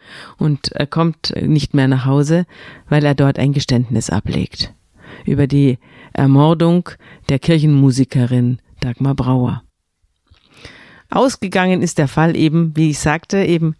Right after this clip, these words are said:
jetzt wird rückwärts aufgerollt von der versuchten Tötung der Frau Bachmann, wo er so günstig davongekommen ist mit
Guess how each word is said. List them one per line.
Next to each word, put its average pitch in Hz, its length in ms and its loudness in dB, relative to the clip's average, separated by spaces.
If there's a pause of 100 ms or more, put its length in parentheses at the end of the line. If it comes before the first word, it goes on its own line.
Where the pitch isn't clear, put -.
jetzt - 320 -4
wird 147 220 0
rückwärts 165 400 -2
aufgerollt 160 760 -2 (540)
von 139 180 0
der 131 120 0
versuchten 143 760 0 (360)
Tötung 139 600 -6 (420)
der 131 100 -2
Frau 127 200 -2
Bachmann, 175 640 0
wo 147 120 0
er 135 240 2
so 131 140 0
günstig 143 440 -2
davongekommen 131 760 -2
ist 123 240 -4
mit - 340 -4